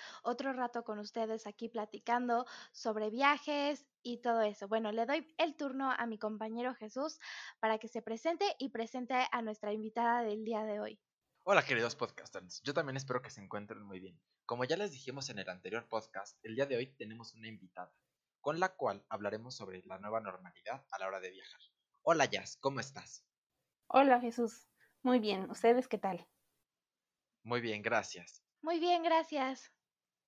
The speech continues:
Speaker 3: Bueno, nosotros somos una agencia de viajes. Em, ya todo ha cambiado con nuevas, mm,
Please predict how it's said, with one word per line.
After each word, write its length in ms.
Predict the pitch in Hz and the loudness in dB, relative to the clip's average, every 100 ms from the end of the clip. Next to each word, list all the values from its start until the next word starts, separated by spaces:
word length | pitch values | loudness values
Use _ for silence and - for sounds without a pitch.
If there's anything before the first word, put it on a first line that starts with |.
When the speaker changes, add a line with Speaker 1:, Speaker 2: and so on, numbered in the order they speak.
| - - - | -20 -20 -6
Speaker 3:
Bueno, 600 | 208 214 196 185 180 175 | 4 4 4 2 2 0
nosotros 720 | 196 196 202 202 220 226 226 | -2 0 0 4 6 8 6
somos 460 | - 196 180 180 185 | 2 0 0 -2 -2
una 100 | 170 | -2
agencia 320 | - 185 180 | -2 -2 2
de 140 | 180 | 2
viajes. 600 | 208 247 247 247 311 311 - _ _ _ - - _ _ _ | 10 10 10 6 4 -2 -16 _ _ _ -20 -20 _ _ _
Em, 600 | 190 185 185 190 196 196 - - | -6 -2 -2 -2 -2 -4 -10 -10
ya 320 | 196 202 202 | 6 6 10
todo 260 | 208 202 196 | 10 10 8
ha 120 | 196 | 6
cambiado 580 | 190 190 196 196 196 190 | 2 2 6 6 6 0
con 240 | 180 180 | -4 -4
nuevas, 640 | 185 185 185 180 170 170 - | -2 0 2 2 0 -4 -8
mm, 280 | 185 185 | -6 -6